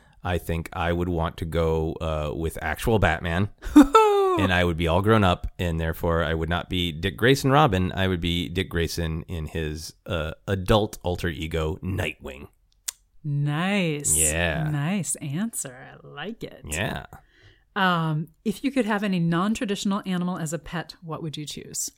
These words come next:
Speaker 1: Non-traditional animal as a pet?
Speaker 2: Yeah, like, not a,
Speaker 1: Yeah.
Speaker 2: a cat or dog. And I'll just throw out there, like, it wouldn't necessarily have to live in the house. You could have, like, a, a pet that lives outside or, you know, in its own habitat.
Speaker 1: Oh, yeah. No. Oh, well, then, of course, I want a squirrel friend.
Speaker 2: <laughs>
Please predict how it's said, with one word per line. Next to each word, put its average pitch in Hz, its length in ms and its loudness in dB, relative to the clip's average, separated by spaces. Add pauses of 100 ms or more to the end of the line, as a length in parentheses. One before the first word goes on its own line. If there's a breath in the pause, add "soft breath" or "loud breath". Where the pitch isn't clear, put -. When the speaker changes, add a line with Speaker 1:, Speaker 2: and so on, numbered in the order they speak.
(120)
Speaker 1:
Non-traditional 104 880 2
animal 104 320 2
as 92 140 0
a 82 40 0
pet? 85 500 -2
Speaker 2:
Yeah, 240 240 8
like, 170 180 -2
not 233 180 6
a, 190 240 0
Speaker 1:
Yeah. 175 280 6
Speaker 2:
a 160 120 0
cat 196 200 4
or 180 80 2
dog. 160 200 0 (320 loud breath)
And 247 220 4
I'll 240 80 6
just 226 180 -2
throw 247 160 2
out 190 100 2
there, 170 120 0
like, 160 200 -2
it 208 120 0
wouldn't 196 300 0
necessarily 170 560 0
have 147 200 -6
to - 80 -10
live 143 260 -4
in 151 140 -2
the 143 80 -2
house. - 300 -14
You 180 40 -16
could 160 140 -12
have, 135 380 -10 (440)
like, - 240 -16 (140)
a, 131 300 -6 (1120)
a 160 100 -4
pet - 240 -12
that - 140 -12
lives 135 240 -8
outside - 420 -16
or, - 140 -16 (160)
you 165 140 -8
know, 143 120 -10 (140)
in 165 140 -2
its 156 140 -6
own 139 120 -8
habitat. - 400 -18 (340)
Speaker 1:
Oh, 131 340 4
yeah. 101 540 6
No. 101 400 6
Oh, 170 80 2
well, 185 80 -4
then, 208 140 6
of 208 100 2
course, - 220 2
I - 40 6
want 98 180 4
a 78 40 -4
squirrel 78 260 -2
friend. - 260 -8
Speaker 2:
<laughs> - 160 -2